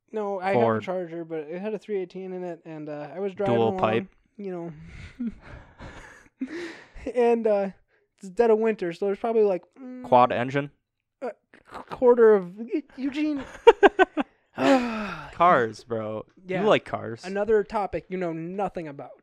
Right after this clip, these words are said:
Speaker 2: Mm. Big facts.
Speaker 1: <laughs> Yeah, your car looks like a race car.
Speaker 2: It does. Not really.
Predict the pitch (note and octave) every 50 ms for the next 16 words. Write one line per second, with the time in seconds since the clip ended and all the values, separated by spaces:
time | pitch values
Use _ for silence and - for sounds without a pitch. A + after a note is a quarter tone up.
0 | _ - A#2+ A2+ G#2 _ _ _ _ _ _ _ _ _ _ _ B2+ B2 A#2+ B2
1 | A#2 - - - - - - - - - - - _ _ _ _ _ - - -
2 | - - B3+ A#3 A3 G#3 G#3+ G#3 F#3 - - B3+ A#3+ G#3 - _ _ _ _ A#3
3 | G3+ E3+ E3+ F3 E3+ - - F3 F3 F3+ E3+ - F3 E3 D#3+ D#3+ D#3 D#3 D#3+ D#3
4 | - _ - D3 D3+ D#3+ - _ - B2 A#2 - - A2 A#2+ A#2+ A#2 A2 G#2+ -
5 | - - - - B2 A2+ G2+ - G2+ G2+ G#2 G#2 G#2+ G#2+ A2